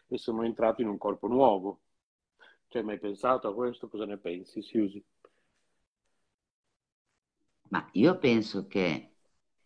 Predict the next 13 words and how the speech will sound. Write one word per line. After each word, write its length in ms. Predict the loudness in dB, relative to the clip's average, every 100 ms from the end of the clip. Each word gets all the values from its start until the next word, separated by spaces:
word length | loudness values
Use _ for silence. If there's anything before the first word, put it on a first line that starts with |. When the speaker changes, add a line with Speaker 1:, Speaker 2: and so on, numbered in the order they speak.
| _
Speaker 2:
sarebbe 520 | -8 -2 0 2 0
bellissimo, 840 | 0 0 0 -2 -4 -4 -4 -8 -12
nel 100 | -12
senso, 880 | -6 -4 0 -2 -4 -2 -2 -2 _ _ -20 -20 -6
Speaker 1:
<laughs> 400 | -2 -2 -6 -14
Speaker 2:
eh, 560 | -8 -6 -6 -6 -8 -10 -14 -18 -18 -20 -14 -8 -4
<laughs> 580 | -2 2 4 6 6 6
di 180 | 4 4
poter 380 | 2 4 4 4
tornare 880 | 4 6 6 6 4 2 0 -4 -16 _ -20 -20
sotto 380 | -2 0 2 2
altre 360 | 4 2 0 -2
forme. 720 | 0 2 2 0 -4 -6